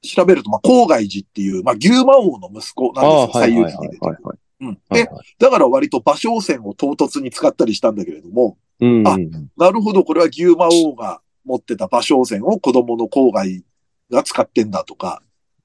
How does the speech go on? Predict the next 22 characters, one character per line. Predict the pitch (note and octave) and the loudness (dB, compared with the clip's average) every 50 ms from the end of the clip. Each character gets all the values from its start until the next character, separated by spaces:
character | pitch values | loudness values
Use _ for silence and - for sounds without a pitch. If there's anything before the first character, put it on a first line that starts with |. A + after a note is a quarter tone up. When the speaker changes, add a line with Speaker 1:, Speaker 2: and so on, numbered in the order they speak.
| _ _ | _ _
Speaker 2:
う | A#2 | -2
ん | G2+ | 0
う | F#2+ E2+ D#2 | 0 -2 -6
ん | E2+ | -10
う | D#2+ C#2 C#2 _ - | -12 -12 -14 _ -20
ん。 | - - _ _ _ _ _ _ _ _ _ _ _ _ _ _ | -20 -20 _ _ _ _ _ _ _ _ _ _ _ _ _ _
Speaker 1:
あ | - - G3 | -2 0 2
と、 | - C#4+ | 2 0
あ | B3+ | 0
の、 | - - A3 - - | 0 -6 -6 -6 -4
首 | - - G3 G#3+ C4 | -2 -2 0 2 2
の | C4 B3+ B3 | 2 2 2
な | B3 B3+ | 4 2
い | A#3+ F#3+ | 2 2
キ | - B3+ | 0 -2
ャ | G3+ | -2
ラ | G3 F#3+ | -2 -8
い | F#3+ | -12
る | F#3+ F#3 | -12 -14
で | E3+ D#3 | -14 -12
し | - - | -8 -8
ょ？ | - - | -10 -10